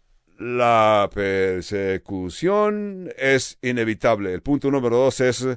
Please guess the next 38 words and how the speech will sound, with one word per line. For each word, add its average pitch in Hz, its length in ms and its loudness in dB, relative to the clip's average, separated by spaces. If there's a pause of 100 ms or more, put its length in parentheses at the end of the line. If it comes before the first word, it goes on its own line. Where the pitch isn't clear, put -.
(400)
"Denuedo 151 680 8
es 160 340 6
indispensable". 117 1040 -2
Vamos 170 260 0
a 175 60 2
ver 180 140 0
qué 165 80 0
hizo 165 180 0
Daniel 110 480 0 (340)
cuando 110 220 -2
se 104 140 -6
le, 98 260 -4
el 104 80 -6
verso 135 340 0
diez 127 280 0
dice, 98 400 -6 (300)
"Cuando 131 260 2
Daniel 147 320 2
supo 107 760 -2 (400)
que 120 420 0 (140)
el 117 220 -2
edicto 135 580 2
había 131 240 2
sido 127 300 0
firmado, 107 640 -2
entró 120 400 -2
en 117 60 -4
su 117 200 -6
casa, 127 560 2 (260)
abiertas 139 440 4
las 135 120 6
ventanas 143 640 2 (140)
de 127 160 0
su 110 260 -6
cámara 151 520 4
que 127 220 0
daban 135 340 4
hacia 117 460 -2